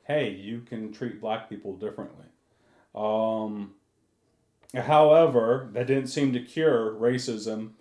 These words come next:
just because it was off the books. Um, even though there are no official laws now that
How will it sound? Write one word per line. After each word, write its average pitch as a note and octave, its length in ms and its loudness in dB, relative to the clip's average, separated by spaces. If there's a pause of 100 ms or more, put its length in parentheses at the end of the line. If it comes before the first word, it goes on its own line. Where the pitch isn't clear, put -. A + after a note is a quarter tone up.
(120)
just - 180 -20
because A2+ 340 -2
it G#2+ 80 -4
was G2+ 520 -8 (460)
off B2 360 2 (100)
the A2+ 80 -6
books. - 720 -4 (100)
Um, A2 840 -6 (800)
even E3 220 2
though E3 140 10
there D3 160 10
are C#3 60 8
no C#3 180 6
official C3 380 0
laws C3 360 2
now G#2+ 480 -4
that G#2 540 -4